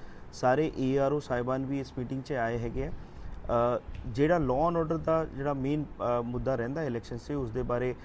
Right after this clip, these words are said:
ਜਿਹੜੀ ਸਟੇਟ ਲੈਵਲ ਕੋਆਰਡੀਨੇਸ਼ਨ ਮੀਟਿੰਗ ਕਰਦੇ ਹੈਗੇ, ਬਾਰਡਰ ਕੋਆਰਡੀਨੇਸ਼ਨ ਮੀਟਿੰਗ ਕਰਦੇ ਆ, ਉਹ ਡੀ ਸੀ ਪਠਾਨਕੋਟ ਸਾਹਿਬ ਨੇ already ਕਰ ਲਿੱਤੀਆਂ ਹੈਗੀਆਂ। ਅਸੀਂ ਵੀ, ਅ, ਦੋਨੋਂ ਜ਼ਿਲ੍ਹਿਆਂ ਦੀ ਕ-, ਕੰਬਾਈਨਡ ਮੀਟਿੰਗ ਹੁਣੇ ਕਰਕੇ ਹਟੇ ਹਾਂ, ਜਿਸ 'ਚ ਜਿਹੜੇ ਜਿਹੜੇ ਇਲੈਕਸ਼ਨ ਦੇ ਸਾਰੇ ਐਸਪੈਕਟ ਆ, ਉਸ ਦੇ ਬਾਰੇ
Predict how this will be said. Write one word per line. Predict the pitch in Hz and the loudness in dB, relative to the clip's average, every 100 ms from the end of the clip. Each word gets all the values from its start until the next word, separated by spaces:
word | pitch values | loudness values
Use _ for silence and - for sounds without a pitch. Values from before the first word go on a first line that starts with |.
| - - - | -12 -12 -2
ਜਿਹੜੀ | 127 131 135 113 - - | 0 2 0 -2 -8 -16
ਸਟੇਟ | - 151 160 | -2 0 2
ਲੈਵਲ | 156 151 | 2 2
ਕੋਆਰਡੀਨੇਸ਼ਨ | 147 131 131 131 135 | 2 0 0 -4 -2
ਮੀਟਿੰਗ | 135 123 135 131 120 - - | -2 -2 -2 -4 -6 -8 -4
ਕਰਦੇ | 117 123 127 | 0 2 2
ਹੈਗੇ, | 123 127 | 0 0
ਬਾਰਡਰ | 117 113 131 | 0 0 -2
ਕੋਆਰਡੀਨੇਸ਼ਨ | 131 127 127 127 | -2 -2 -4 -4
ਮੀਟਿੰਗ | 127 120 131 | -4 -4 -2
ਕਰਦੇ | 123 117 120 | -2 0 0
ਆ, | 131 - - - - | 0 0 -2 -2 0
ਉਹ | 147 | 0
ਡੀ | 139 131 | 2 0
ਸੀ | 160 | 0
ਪਠਾਨਕੋਟ | - 127 123 120 143 | 2 2 2 0 -2
ਸਾਹਿਬ | 131 120 | 0 2
ਨੇ | 127 | 2
already | 120 110 117 127 | 2 0 0 0
ਕਰ | 101 98 | 0 0
ਲਿੱਤੀਆਂ | 110 - 127 | -2 0 -2
ਹੈਗੀਆਂ। | 120 123 139 - - - - 131 | -2 -2 -4 -4 -6 -4 0 0
ਅਸੀਂ | 135 170 | 2 0
ਵੀ, | 185 190 - 123 127 | 0 -4 -2 2 4
ਅ, | |
ਦੋਨੋਂ | 123 139 165 | 4 2 2
ਜ਼ਿਲ੍ਹਿਆਂ | 139 135 147 | 0 2 0
ਦੀ | 139 147 - | 0 -2 -2
ਕ-, | 127 | -2
ਕੰਬਾਈਨਡ | - 120 123 123 | -2 -2 -2 -2
ਮੀਟਿੰਗ | 110 131 127 | -4 -6 -6
ਹੁਣੇ | 123 127 - | -6 -4 -4
ਕਰਕੇ | 110 - | -4 -4
ਹਟੇ | 117 107 123 | -6 -4 -4
ਹਾਂ, | 147 - - - - - | -4 -8 -16 -16 -12 -2
ਜਿਸ | 147 | 0
'ਚ | 160 | 2
ਜਿਹੜੇ | 170 139 156 180 | 2 4 4 4
ਜਿਹੜੇ | 175 180 | 4 2
ਇਲੈਕਸ਼ਨ | 135 131 156 | 2 0 -4
ਦੇ | 160 | -4
ਸਾਰੇ | 156 135 135 | -2 0 2
ਐਸਪੈਕਟ | 147 - 131 120 147 | 0 -2 -4 -4 -2
ਆ, | |
ਉਸ | 143 120 | -2 0
ਦੇ | 123 | 0
ਬਾਰੇ | 123 120 131 | 0 0 0